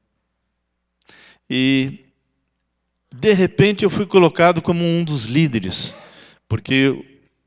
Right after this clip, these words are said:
alguns desses voltaram para o Itaim,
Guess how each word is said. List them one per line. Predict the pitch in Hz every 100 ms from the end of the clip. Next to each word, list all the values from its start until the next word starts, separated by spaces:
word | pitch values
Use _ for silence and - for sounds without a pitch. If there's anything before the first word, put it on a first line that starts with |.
| _
alguns | 107 107 139 160 110
desses | 127 156 147 110 - - _ _ -
voltaram | 107 139 123 139 147 135
para | 107 110 107
o |
Itaim, | 107 - 104 120 185 -